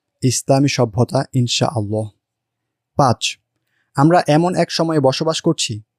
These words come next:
যখন বিশ্ব সভ্যতার নেতৃত্বের আসনে বিদ্যমান শক্তিগুলো পতনমুখ। নিশ্চিতভাবে সেই স্থান গ্রহণ করতে যাচ্ছে পৃথিবীকে দীর্ঘ সময় নেতৃত্ব দানকারী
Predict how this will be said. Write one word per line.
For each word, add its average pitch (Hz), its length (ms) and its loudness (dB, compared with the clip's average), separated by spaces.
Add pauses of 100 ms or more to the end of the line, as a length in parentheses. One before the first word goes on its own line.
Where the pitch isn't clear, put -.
(340)
যখন 127 300 2
বিশ্ব 131 320 -2
সভ্যতার 143 540 0
নেতৃত্বের 131 540 -2
আসনে 131 320 0
বিদ্যমান 120 440 2
শক্তিগুলো 117 600 -2 (100)
পতনমুখ। 123 640 0 (800)
নিশ্চিতভাবে 135 760 2 (260)
সেই 139 220 2
স্থান 135 380 -2
গ্রহণ 131 300 -2
করতে 143 300 -4
যাচ্ছে 131 440 -4 (380)
পৃথিবীকে 143 500 0
দীর্ঘ 127 340 -4
সময় 139 340 -2
নেতৃত্ব 123 460 -4
দানকারী 117 440 -2